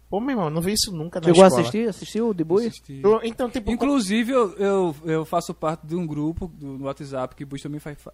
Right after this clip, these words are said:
Speaker 3: faz parte,
Speaker 2: Olha
Speaker 3: né?
Speaker 2: aí.
Speaker 3: Que é o Indígena do Mata Norte, né? E lá a galera vai compartilhando altos documentos,
Speaker 2: Acho que eu
Speaker 3: essas
Speaker 2: também
Speaker 3: co-,
Speaker 2: sou desse grupo.
Speaker 3: estudos e outras coisas,
Speaker 1: Tu como
Speaker 3: né?
Speaker 1: pedagogo,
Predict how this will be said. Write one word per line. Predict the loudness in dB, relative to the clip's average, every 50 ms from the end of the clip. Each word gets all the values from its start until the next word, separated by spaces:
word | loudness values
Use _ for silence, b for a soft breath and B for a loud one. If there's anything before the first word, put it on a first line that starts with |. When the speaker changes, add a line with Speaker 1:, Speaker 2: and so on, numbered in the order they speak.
| -16
Speaker 3:
faz | -10 -10 -10 -10 -10
parte, | -10 -6 -6 -2 2 4
Speaker 2:
Olha | 4 6
Speaker 3:
né? | 6
Speaker 2:
aí. | 4 2 0 -6 b b b b b _
Speaker 3:
Que | -6
é | -2 0 2 2 4 4 4 4 2
o | 0
Indígena | -2 -4 -2 -2 -2 -2 -2 -2 -2
do | -2
Mata | -2 -4 -4 -4 -6
Norte, | -6 -4 -4 -6 -6 -8 -8
né? | -8 -8 -6 -6
E | -4
lá | -2 -2 0 0 0 0 -2
a | -2
galera | -2 -2 -2 -2 -2
vai | -4 -6 -6
compartilhando | -6 -6 -6 -4 -4 -4 -6 -8 -8 -6 -6 -6 -4 -2 -2
altos | -2 -2 -2 -4 -8 -10 -10 _
documentos, | -20 -12 -8 -8 -8 -8 -6 -6 -4 -4 -4 -4 -4 -4 -4
Speaker 2:
Acho | -4 0
que | 0
eu | 0
Speaker 3:
essas | 2
Speaker 2:
também | 2 0 0
Speaker 3:
co-, | 0 2
Speaker 2:
sou | 0 2
desse | 2 0 -2 -4 -4
grupo. | -4 -4 -4
Speaker 3:
estudos | -6 -8 -8 -6 -6 -4 -2 -2 -2 -4 -4 -6 -10 -10 -8
e | -8 -10
outras | -8 -10 -12 -14 -14
coisas, | -14 -12 -10 -8 -6
Speaker 1:
Tu | -4 -2
como | -2 -2
Speaker 3:
né? | 0
Speaker 1:
pedagogo, | 0 -2 0 0 -4 -6 -6 -6 -6 -6 -6 -6 -8 -12 -14 -14